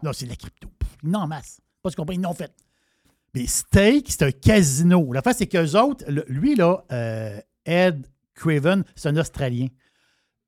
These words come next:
J'ai pas fini de fouiller là-dedans, là. Eux autres étaient basés en Australie.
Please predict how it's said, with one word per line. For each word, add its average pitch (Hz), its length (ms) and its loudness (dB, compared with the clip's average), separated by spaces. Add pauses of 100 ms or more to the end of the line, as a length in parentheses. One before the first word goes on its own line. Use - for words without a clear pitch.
(680)
J'ai 110 120 -6
pas 202 120 0
fini 226 140 2
de - 60 0
fouiller 160 220 2
là-dedans, 113 300 -4
là. 87 140 -20 (200)
Eux 147 80 2
autres 220 120 0
étaient 156 180 2
basés 143 400 2
en 143 140 2
Australie. 107 680 -6